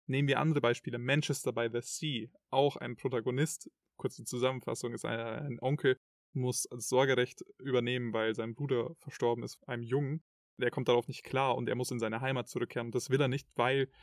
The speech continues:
in der Heimat ist ein sehr, sehr traumatisches Erlebnis passiert. Und auch dieser Kampf damit. Oder ein anderer Film, den ich sehr empfehlen kann, Inside Llewyn Davis, ist ein Musiker, der versucht, auf sein Leben klarzukommen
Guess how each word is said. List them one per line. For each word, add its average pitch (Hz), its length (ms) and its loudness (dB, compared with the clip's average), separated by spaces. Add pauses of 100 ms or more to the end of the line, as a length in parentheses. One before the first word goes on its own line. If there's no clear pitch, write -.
(160)
in 131 100 0
der 127 120 2
Heimat 127 260 2
ist 135 120 -4
ein 123 220 -4
sehr, 123 260 2
sehr 120 120 4
traumatisches 123 520 -4
Erlebnis 131 360 -2
passiert. - 440 -8 (220)
Und 117 320 -2 (260)
auch 127 160 2
dieser 127 220 0
Kampf - 360 -6
damit. 131 420 -2 (440)
Oder 127 600 4
ein 127 140 0
anderer 143 260 4
Film, 123 180 0
den 123 100 -2
ich 120 140 -4
sehr 151 140 8
empfehlen 123 360 0
kann, 127 280 -6
Inside 143 680 2
Llewyn 135 320 2
Davis, 120 480 2 (380)
ist - 320 -6
ein 123 440 -4 (180)
Musiker, 151 840 6 (220)
der 123 320 8
versucht, 127 360 -2
auf 127 120 -2
sein 123 160 2
Leben 135 300 0
klarzukommen 127 840 0